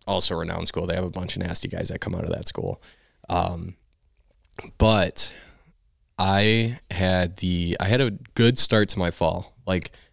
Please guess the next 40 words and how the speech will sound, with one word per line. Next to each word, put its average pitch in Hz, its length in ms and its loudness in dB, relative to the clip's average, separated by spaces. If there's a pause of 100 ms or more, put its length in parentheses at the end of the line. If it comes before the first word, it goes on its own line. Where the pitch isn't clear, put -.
I - 60 -2
was 90 60 0
like, 98 100 6
"Okay, 113 300 6
it 104 80 4
doesn't 101 180 2
matter 98 220 6
that 92 100 0
there's 90 160 -2
a 87 60 -4
coaching 95 300 2
change. 92 260 2
You 90 60 -4
know 90 100 2
who 87 60 0
the 87 100 -2
coach 95 280 0
is. 92 160 2
All 90 100 2
you 85 60 0
gotta 87 160 2
do 87 160 2
is, 87 160 0 (180)
like, 90 200 0
do 98 100 2
what 92 140 2
you 90 60 -2
gotta 90 160 4
do, 98 180 2
get 90 160 -2
your 90 80 -4
position." 90 480 0 (1700)
I 104 60 2
was 110 140 4
playing 131 260 6
good 143 140 4
at 143 80 0
the 147 60 4
start. 95 400 4 (640)
Um, 87 600 0